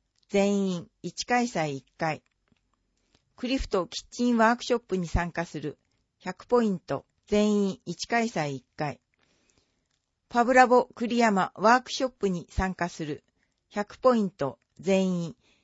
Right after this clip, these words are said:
一開催一回。芸術祭、芸能祭、音楽祭、喫茶店に出展、出演する。百ポイント。全員、一開催一回。町民講座に参加する。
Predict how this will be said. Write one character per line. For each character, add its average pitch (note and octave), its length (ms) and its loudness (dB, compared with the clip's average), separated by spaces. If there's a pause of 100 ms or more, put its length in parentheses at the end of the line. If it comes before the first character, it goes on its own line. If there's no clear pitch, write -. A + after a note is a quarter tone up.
(160)
一 - 360 -12
開 A#3 240 0
催 D#3+ 260 -2
一 C3 200 -14 (140)
回。 D3 240 -6 (840)
芸 A#3+ 240 4
術 B3 240 -6
祭、 D#3+ 360 -4 (100)
芸 A3+ 260 4
能 A3 200 2
祭、 D3+ 320 -6 (260)
音 A#3+ 200 4
楽 A#3+ 220 2
祭、 D3+ 300 -6 (220)
喫 - 200 -20
茶 B3+ 160 0
店 F#3+ 300 -2
に D#3+ 280 -10
出 - 220 -18 (120)
展、 G3+ 300 -4
出 - 280 -6
演 G3+ 200 0
す F#3 140 -8
る。 E3+ 200 -8 (320)
百 - 260 -6
ポ B3 160 2
イ A3 80 0
ン F#3 80 -4
ト。 - 300 -6 (280)
全 G3 420 0
員、 F3 220 -8 (260)
一 - 240 -10
開 A#3+ 200 0
催 D#3 280 -4
一 C#3 140 -14 (140)
回。 D#3 280 -6 (840)
町 C4 220 4
民 C4+ 200 0
講 C4+ 200 2
座 G3 140 0
に F3 100 -4
参 F3+ 240 -4
加 F3 160 -6
す E3 160 -10
る。 D3 200 -8